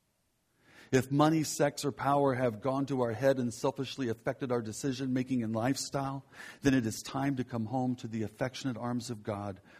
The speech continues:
where such distractions can be relinquished. Be honest, come clean, confess sin, embrace brokenness, seek restoration,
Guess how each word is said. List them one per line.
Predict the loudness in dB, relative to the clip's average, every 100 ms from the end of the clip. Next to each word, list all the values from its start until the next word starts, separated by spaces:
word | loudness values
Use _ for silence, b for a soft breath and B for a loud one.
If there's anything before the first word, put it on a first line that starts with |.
| -6
where | -4
such | -2 -4 -4
distractions | -6 -6 -4 -4 -4 -6 -8 -8
can | -10 -6
be | -4
relinquished. | -4 -6 -8 -10 -16 -18 _ _ _ _ _ _ _
Be | -2 2
honest, | 2 0 -2 -8 -18 _
come | -8 -8
clean, | -6 -6 -6 -8 -16 _ _ _ b b b b
confess | -6 -4 -2 -4 -4
sin, | -6 -6 -8 -12 _ _ _ _ _ -8
embrace | -4 0 -2 -2
brokenness, | -4 -6 -4 -10 -14 -18 -20 _ _ _ _
seek | -8 -6 -4
restoration, | -6 -4 -6 -6 -6 -8